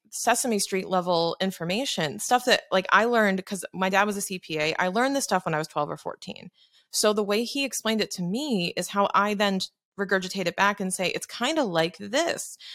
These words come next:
And clients really take to that 'cause they understand, "Oh, that makes more sense now." Also, clients, just like weight loss or health advice, I can say all day long,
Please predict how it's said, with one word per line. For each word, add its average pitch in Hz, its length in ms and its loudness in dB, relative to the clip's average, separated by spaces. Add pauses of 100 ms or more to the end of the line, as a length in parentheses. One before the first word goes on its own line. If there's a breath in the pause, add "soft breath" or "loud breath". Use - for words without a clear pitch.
(280 loud breath)
And 190 240 0
clients 208 400 -2
really 190 360 -2
take 214 260 -2
to 196 100 -10
that 160 220 2
'cause 180 140 -6
they 180 100 0
understand, 170 580 -2
"Oh, 233 200 0
that 208 160 2
makes 185 240 -4
more 160 140 -2
sense 202 360 -4
now." 113 440 -6 (460 loud breath)
Also, 240 360 4
clients, 233 420 -2
just - 220 -2
like 349 200 -2 (140)
weight 175 460 -4
loss 208 340 2
or 160 100 0
health 180 360 2
advice, 226 480 -2 (500 loud breath)
I 302 120 2
can 415 180 2
say 269 200 2 (160)
all 262 220 6
day 277 160 2
long, 190 440 -2